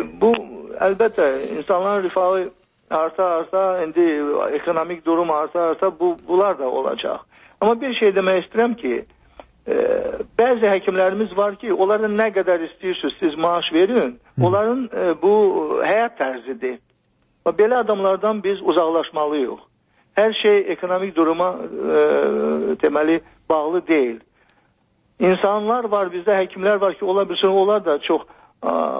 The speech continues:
Speaker 1: az məvacib alır, amma bu yola getmir.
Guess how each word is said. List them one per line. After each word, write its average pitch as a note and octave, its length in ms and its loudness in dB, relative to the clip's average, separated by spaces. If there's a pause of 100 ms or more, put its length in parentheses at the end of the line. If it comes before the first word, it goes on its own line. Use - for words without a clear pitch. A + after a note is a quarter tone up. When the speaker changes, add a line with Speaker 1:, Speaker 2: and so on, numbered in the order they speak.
(260)
Speaker 1:
az D#3+ 180 0 (180)
məvacib D#3 440 0
alır, F3+ 380 0 (100)
amma G#3+ 340 -4 (920)
bu F#3 100 4
yola E3+ 260 2
getmir. B2+ 460 -6